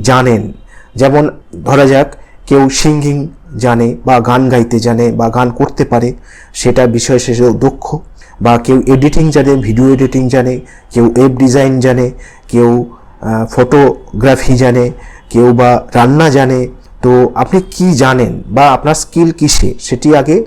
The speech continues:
আপনি নির্ধারণ করুন বা ঠিক করুন। বা কেউ রিপেয়ার জানে, যেমন, আহ, কোনো হার্ডওয়্যার রিপেয়ার, যেমন কম্পিউটার রিপেয়ার বা মোবাইল রিপেয়ার, বা কেউ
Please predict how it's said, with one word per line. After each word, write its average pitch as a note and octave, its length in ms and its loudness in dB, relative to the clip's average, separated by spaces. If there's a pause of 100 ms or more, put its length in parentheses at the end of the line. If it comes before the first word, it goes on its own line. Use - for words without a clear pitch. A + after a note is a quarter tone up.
আপনি C3+ 200 -4
নির্ধারণ B2+ 480 -2
করুন D3+ 220 -4
বা D3+ 80 0
ঠিক - 280 -4
করুন। - 240 -12 (520)
বা C3+ 220 4
কেউ D3 460 0
রিপেয়ার C#3 400 2
জানে, C3 300 0 (100)
যেমন, A#2+ 320 -4
আহ, A2 600 -8 (100)
কোনো B2 260 -2 (240)
হার্ডওয়্যার B2 400 2
রিপেয়ার, A#2 480 0
যেমন A#2 220 -4
কম্পিউটার C3 540 -2
রিপেয়ার B2 360 0 (360)
বা G#2+ 140 0
মোবাইল B2 400 2
রিপেয়ার, A#2+ 440 0 (600)
বা A2+ 260 0
কেউ D3 240 0